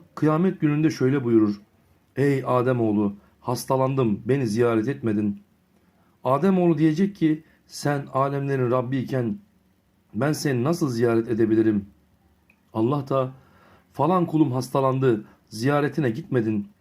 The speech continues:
Onu ziyaret etseydin beni onun yanında bulurdun.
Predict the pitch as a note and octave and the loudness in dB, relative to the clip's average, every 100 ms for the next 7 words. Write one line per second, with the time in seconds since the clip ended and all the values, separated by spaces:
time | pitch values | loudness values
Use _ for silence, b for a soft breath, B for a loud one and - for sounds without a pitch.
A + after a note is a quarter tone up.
0 | _ _ b b b _ _ C#3 F3+ D#3 | _ _ b b b _ _ 0 2 2
1 | D#3 D#3 D#3+ C#3 - E3+ D#3+ D#3+ D#3 b | 2 2 0 -2 2 4 4 0 -4 b
2 | b - C3 C#3+ E3+ F3 B B B2 D3+ | b -2 0 2 0 -2 B B -2 2
3 | F#3 D3 C#3 C#3 E3+ C3+ A#2+ G#2+ A2 G#2+ | 2 2 0 0 0 2 0 2 -2 -4